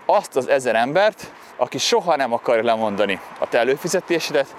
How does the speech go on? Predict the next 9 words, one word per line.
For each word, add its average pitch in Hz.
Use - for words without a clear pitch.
mert 123
elkötelezettek. 107
És 117
hogyha 127
megvan 202
ez 160
az 143
ezer 151
ember, 185